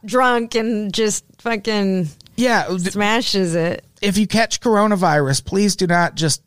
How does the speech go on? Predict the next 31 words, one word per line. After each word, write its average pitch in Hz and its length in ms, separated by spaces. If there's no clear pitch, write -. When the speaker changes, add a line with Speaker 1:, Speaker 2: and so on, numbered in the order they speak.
Speaker 2:
drink 156 300
whiskey 151 380
and 131 80
honey 147 320
and 110 120
hope 123 240
it's - 140
gonna 117 200
go 120 160
away. 117 400
Speaker 1:
I 339 80
mean, 415 180
yeah, 370 60
they 320 140
don't 359 180
even 339 180
include 320 380
the 294 80
inhaler 254 500
part 196 320
in 202 160
the, 196 80
Speaker 2:
Yeah. 294 340
Speaker 1:
in 226 140
the 202 100
title. 196 600
Speaker 2:
Yeah, 202 280
that, 170 280
and 185 180
that, 202 400
uh, 180 360